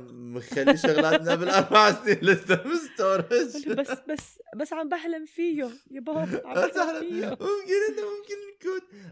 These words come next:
Speaker 1: آه، بس، آه، بقى، ف-،
Speaker 2: آه، خطر
Speaker 1: فأنا هلأ
Speaker 2: ببالي،
Speaker 1: يعني،
Speaker 2: آه.
Speaker 1: فهلأ أنا من نوع الناس اللي، آم...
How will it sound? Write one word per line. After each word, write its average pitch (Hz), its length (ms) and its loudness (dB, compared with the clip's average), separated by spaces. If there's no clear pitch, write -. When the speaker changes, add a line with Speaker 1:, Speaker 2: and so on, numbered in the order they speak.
Speaker 1:
آه، 139 600 0
بس، 135 520 -6
آه، 113 540 -4
بقى، 143 500 0
ف-، - 180 -10
Speaker 2:
آه، 110 460 -2
خطر 196 180 -4
Speaker 1:
فأنا 196 260 -2
هلأ 196 240 2
Speaker 2:
ببالي، 147 240 -2
Speaker 1:
يعني، 135 40 -6
Speaker 2:
آه. 156 160 -14
Speaker 1:
فهلأ 170 440 -2
أنا 160 120 -6
من 143 140 -8
نوع 147 200 -8
الناس 135 360 -10
اللي، 104 600 -10
آم... 95 540 -12